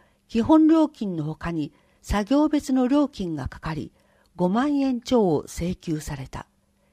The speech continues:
二十代女性。アドバイス。自動車の故障などが生じた場合は、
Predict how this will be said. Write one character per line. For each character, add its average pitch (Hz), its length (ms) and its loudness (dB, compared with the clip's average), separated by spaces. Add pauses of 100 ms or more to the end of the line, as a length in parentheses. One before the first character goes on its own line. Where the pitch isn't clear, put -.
(180)
二 190 160 -4
十 269 260 0
代 131 220 -8
女 113 160 -12
性。 - 440 -10 (960)
ア 254 140 -2
ド 226 100 0
バ 143 200 -6
イ 143 40 -12
ス。 - 260 -16 (760)
自 202 160 -6
動 277 220 2
車 190 160 -6
の 156 200 -6
故 - 140 -4
障 285 300 2
な 285 100 2
ど 220 100 -2
が 156 160 0
生 247 300 0
じ - 140 -14
た 180 100 -4
場 151 180 -4
合 156 200 -4
は、 131 180 -6